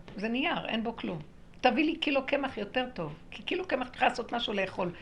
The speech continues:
שטר, ואם אין לך מישהי שהכל סגור, החנויות סגורות, מ-, מת העולם,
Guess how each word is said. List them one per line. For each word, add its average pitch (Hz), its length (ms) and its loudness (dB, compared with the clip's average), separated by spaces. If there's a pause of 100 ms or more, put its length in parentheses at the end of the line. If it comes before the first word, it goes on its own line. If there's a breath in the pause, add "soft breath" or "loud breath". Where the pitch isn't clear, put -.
(100)
שטר, - 340 8
ואם 247 160 4
אין 254 80 4
לך 254 180 4
מישהי 233 300 0
שהכל - 960 4
סגור, 240 360 2
החנויות 240 380 4
סגורות, 226 420 6 (540 loud breath)
מ-, 240 320 4
מת 262 200 10
העולם, 247 360 10